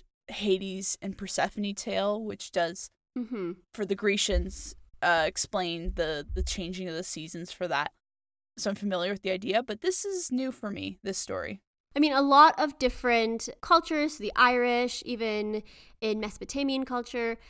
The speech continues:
Speaker 2: there is a story of kind of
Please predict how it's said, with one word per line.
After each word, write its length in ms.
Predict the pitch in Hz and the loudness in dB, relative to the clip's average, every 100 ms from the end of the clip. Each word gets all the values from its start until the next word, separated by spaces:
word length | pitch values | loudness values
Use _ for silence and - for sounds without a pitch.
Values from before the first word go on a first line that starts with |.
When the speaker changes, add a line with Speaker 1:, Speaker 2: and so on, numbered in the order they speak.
| - - | -20 0
Speaker 2:
there 140 | 262 | 2
is 200 | - 311 | 4 0
a 60 | 302 | 0
story 580 | - - 247 240 240 247 | -4 -2 0 2 2 0
of 480 | 208 208 202 196 - | 0 0 0 -4 -12
kind 320 | - 226 220 | -4 -4 0
of 240 | 208 208 | -2 -4